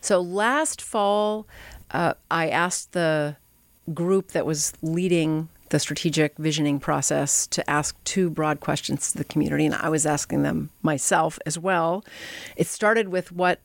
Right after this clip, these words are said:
the world needs from Penn, so a, sort of an outward focus, uh,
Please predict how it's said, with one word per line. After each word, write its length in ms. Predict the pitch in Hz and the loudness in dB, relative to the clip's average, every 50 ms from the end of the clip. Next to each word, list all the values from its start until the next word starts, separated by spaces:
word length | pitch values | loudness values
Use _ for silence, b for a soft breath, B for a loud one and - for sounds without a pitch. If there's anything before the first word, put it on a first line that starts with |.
| - | -4
the 80 | - 180 | -4 -2
world 400 | 165 151 175 175 175 165 160 165 | 0 0 2 2 2 0 0 0
needs 320 | 160 160 160 160 147 - | 0 2 2 2 0 -2
from 200 | - - 151 143 | -2 0 0 0
Penn, 460 | - - - 156 135 139 185 240 294 - _ _ _ B B B B B B B B B B | 0 0 -2 -2 0 2 4 4 2 2 _ _ _ B B B B B B B B B B
so 360 | - - - 151 147 156 - - - | -6 -2 0 2 2 2 0 -2 -6
a, 60 | - | -4
sort 160 | - - 156 | -2 0 0
of 80 | 147 143 | 2 0
an 120 | 151 147 - - | 0 -2 -2 0
outward 400 | 170 165 160 - 151 147 143 139 | 0 0 0 0 0 -2 -4 -2
focus, 760 | - - 123 135 135 - 156 175 220 233 - - - - - - _ _ - | -2 -2 -2 0 0 2 2 2 2 0 -2 -2 -2 -2 -2 -6 _ _ 0
uh, 260 | - 160 151 156 - | 0 2 2 0 0